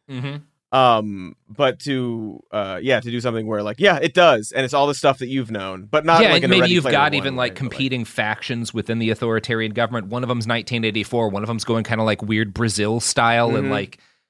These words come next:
Speaker 2: Yeah,
Speaker 1: any,
Speaker 2: you got
Speaker 1: you
Speaker 2: some
Speaker 1: could
Speaker 2: Brave
Speaker 1: do
Speaker 2: New
Speaker 1: if,
Speaker 2: World in there, all
Speaker 1: where
Speaker 2: kinds
Speaker 1: you
Speaker 2: of
Speaker 1: were
Speaker 2: things, yeah.
Speaker 1: writer.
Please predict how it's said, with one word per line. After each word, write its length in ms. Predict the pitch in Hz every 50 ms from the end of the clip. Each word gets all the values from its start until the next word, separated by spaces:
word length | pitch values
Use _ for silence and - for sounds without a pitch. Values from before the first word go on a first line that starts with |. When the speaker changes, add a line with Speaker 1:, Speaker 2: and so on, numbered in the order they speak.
| _ _ -
Speaker 2:
Yeah, 100 | - 269 131
Speaker 1:
any, 120 | 113 107
Speaker 2:
you 60 | 113 120
got 100 | 139 175
Speaker 1:
you 60 | 233
Speaker 2:
some 60 | -
Speaker 1:
could 100 | 220 151
Speaker 2:
Brave 160 | 262 294 277
Speaker 1:
do 60 | 214
Speaker 2:
New 60 | 190 202
Speaker 1:
if, 40 |
Speaker 2:
World 200 | 135 135 127 123
in 120 | 131 127 123
there, 540 | 123 123 120 120 120 120 117 117 117 110 78
all 80 | 113 113
Speaker 1:
where 120 | 185 240 240
Speaker 2:
kinds 100 | 240 208
Speaker 1:
you 80 | 220
Speaker 2:
of 60 | 214 170
Speaker 1:
were 80 | 170 151
Speaker 2:
things, 60 | 143
yeah. 40 | 131 147
Speaker 1:
writer. 380 | 151 156 151 117 101 78 73